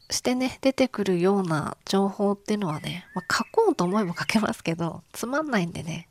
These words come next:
あの、もうそういうものは書かずに、自分が好きなように書くことにしました。えーっと、ちょっとね、人と違うっ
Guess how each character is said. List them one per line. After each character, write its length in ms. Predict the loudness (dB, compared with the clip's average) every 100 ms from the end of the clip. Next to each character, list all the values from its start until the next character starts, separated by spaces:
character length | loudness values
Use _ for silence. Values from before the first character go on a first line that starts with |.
| _
あ 60 | -14
の、 160 | -12
も 120 | -10 -6
う 40 |
そ 180 | -2 0
う 80 | 0
い 80 |
う 300 | 0 0 -2
も 160 | -4 -2
の 80 | -2
は 80 | -2
書 160 | -2
か 160 | 0 0
ず 120 | 0
に、 140 | -6
自 240 | -8 -8 -8
分 180 | -6 -4
が 120 | -6
好 120 | -6
き 120 | -6
な 80 | -2
よ 100 | 0
う 40 | 0
に 40 |
書 100 | 0
く 180 | -4 _
こ 120 | -4
と 100 | -4
に 80 | -4
し 140 | -4 -4
ま 100 | -4
し 60 |
た。 160 | -2 -4 -6 _ -14 -10 -10 -10 -10 -10 -12 -14 -16 -18 -20 -10
え 160 | -4 -4
ー 40 |
っ 40 | -4
と、 300 | -6 -6 -8 _ _ _ -20 -12
ち 100 | -2
ょ 20 | -2
っ 20 |
と 100 | 0
ね、 140 | -2 -2
人 240 | -4 -4
と 140 | -2 0
違 200 | 0 2
う 20 |
っ 20 | 2